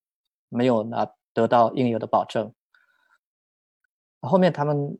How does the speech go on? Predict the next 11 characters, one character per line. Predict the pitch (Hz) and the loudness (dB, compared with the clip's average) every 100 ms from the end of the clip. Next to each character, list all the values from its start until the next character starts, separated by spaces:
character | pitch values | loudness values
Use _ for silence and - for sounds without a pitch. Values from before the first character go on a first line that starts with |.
| 151 | -4
呃， | 123 117 113 | 0 2 0
这 | - | -2
个 | 135 | -4
些 | 131 135 | -2 -2
tenant | 147 139 135 | -2 -4 -4
的 | - | -4
一 | 123 | -4
些 | - | -4
事 | 120 117 | -6 -8
情 | - 120 | -10 -12
是， | - - 120 117 | -8 -6 -4 -4